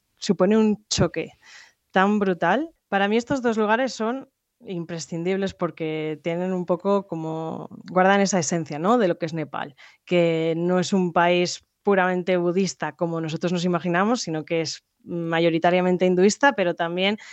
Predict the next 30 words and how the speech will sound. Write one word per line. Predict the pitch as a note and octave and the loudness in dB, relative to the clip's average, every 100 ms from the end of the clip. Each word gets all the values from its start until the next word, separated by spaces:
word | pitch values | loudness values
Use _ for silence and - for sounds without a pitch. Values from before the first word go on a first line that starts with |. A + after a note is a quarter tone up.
| - - | -10 0
ahí | F#3+ | 2
podemos | F#3+ G#3 G#3 | 4 2 2
encontrar, | G3+ G3 F#3+ G3 G3 | 0 0 2 0 0
pues, | F#3 | -4
ese | F3+ F#3 | -4 -4
toque | F3+ F#3 F#3 | -4 -4 -4
que, | F3 E3 D#3+ D#3 D#3 - | -2 -2 -2 -6 -8 -8
ese | F3 | -6
toque | F#3 F3+ F3+ | -4 -4 0
tan | F3+ F3+ F3+ F3 | 0 0 0 -2
espiritual, | - F#3 E3 E3+ F3 F3+ | -2 -4 -2 0 0 0
¿no?, | F#3 | -2
que | F3+ | -2
todos | E3+ E3 E3 | -2 -2 -4
buscamos | D#3+ - D#3 G3+ B3 - - - _ | -10 -8 -4 -4 -4 -12 -18 -20 _
a | F3+ | 0
nivel | F3 F3 F3 F3+ F3+ F3+ F3 F3 F3 | 2 4 4 4 4 4 2 0 -2
budista. | E3+ F3+ F3 F3 - A#3+ D4 - - - - _ A#3 | 0 0 0 -6 0 0 0 -10 -20 -20 -20 _ 6
Y | |
luego | A#3+ A3+ G3+ | 8 8 6
la | G3 | 4
gente, | F#3 - A#3 G#3+ F#3+ F3+ E3 - | 0 -2 0 0 -2 -6 -6 -8
montañas, | G#3+ G#3 G#3 G3 A3 G#3+ F#3+ F#3 - - | -4 -2 -2 0 0 0 -6 -10 -12 -12
eh, | B3 A3+ | -10 -10
tenéis | A3+ A3 A#3 | -4 -4 -2
montañas, | B3 A#3 B3+ B3+ C4+ C4+ C4 - | -2 -2 0 0 0 -2 -4 -4
eh, | G#3+ G#3 G3+ G3+ G3+ G3 F#3 | -2 0 2 2 2 2 2
<laughs> | |
para | A3 | 2
parar | B3 B3+ | 4 4